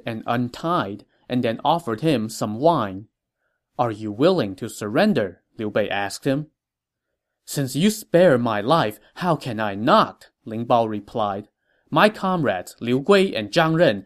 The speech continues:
are my sworn brothers. If you would release me, I will go convince them to surrender as well and offer you the city." Liu Bei was delighted by this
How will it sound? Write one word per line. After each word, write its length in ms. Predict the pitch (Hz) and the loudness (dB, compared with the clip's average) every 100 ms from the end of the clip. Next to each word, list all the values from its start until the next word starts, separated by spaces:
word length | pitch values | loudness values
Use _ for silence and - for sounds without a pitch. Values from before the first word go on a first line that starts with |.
| _ | _
are 160 | - 127 | 2 2
my 240 | 131 165 | 4 2
sworn 460 | 107 - 160 165 113 | 2 -2 2 4 2
brothers. 500 | 127 170 123 90 - _ _ - | 4 4 4 -4 -12 _ _ -6
If 160 | 123 | -4
you 140 | 143 185 | 0 2
would 220 | 147 - | 2 0
release 560 | 120 113 139 208 196 | -4 -2 2 2 0
me, 220 | 113 95 - _ - | -8 -8 -12 _ -2
I 140 | 117 | 0
will 180 | 117 107 | 0 -2
go 240 | 107 156 | 2 2
convince 540 | 151 131 113 156 190 - | 2 -4 -2 0 0 4
them 340 | 208 151 110 | 4 6 2
to 100 | 127 | -4
surrender 580 | - - 104 170 131 101 | -8 -6 0 2 2 -2
as 160 | 95 - | -6 0
well 380 | 180 131 98 - - | 4 4 2 -6 -4
and 200 | 120 107 | -4 0
offer 320 | 151 165 - | 2 2 0
you 360 | 110 131 147 117 | -4 0 0 0
the 100 | 127 | -4
city." 540 | 117 - 220 139 92 - _ _ _ _ _ _ _ _ _ _ - | -4 2 2 2 -2 -12 _ _ _ _ _ _ _ _ _ _ 0
Liu 160 | 147 | 4
Bei 180 | 185 262 | 6 6
was 220 | 151 113 | 6 0
delighted 640 | - 117 117 165 226 123 - | -4 -4 -2 2 4 2 0
by 160 | 104 | -4
this 420 | 95 196 143 120 | 2 4 6 4